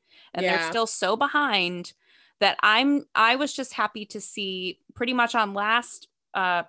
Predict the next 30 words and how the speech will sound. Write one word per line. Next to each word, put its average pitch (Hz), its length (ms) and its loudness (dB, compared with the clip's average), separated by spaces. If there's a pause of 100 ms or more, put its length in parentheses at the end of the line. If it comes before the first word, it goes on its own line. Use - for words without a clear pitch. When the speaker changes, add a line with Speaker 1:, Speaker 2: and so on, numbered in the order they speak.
(140)
Speaker 1:
all 190 120 2
the 190 120 -4
Men 220 220 0
Tell 190 240 -6
All, 160 360 -6 (440)
uh, 170 280 2
Chris - 260 -6
Harrison 240 340 -4
called 208 260 -2
out 190 180 0
this 185 180 -12
one 190 220 -4
dude 175 220 -10
for 185 160 -8
being, 170 480 -8
like, 156 280 -6 (180)
like, 156 260 -8 (1200)
abusive. 190 560 -6
And 190 100 -2
he 247 80 -4
didn't 330 220 -4
say 285 220 4
abusive. 202 500 -4
This 196 100 -12
is 220 60 -10
what 208 80 -2
I'm 190 80 -4
saying. 170 240 -4
It's - 160 -12
like, 175 240 -6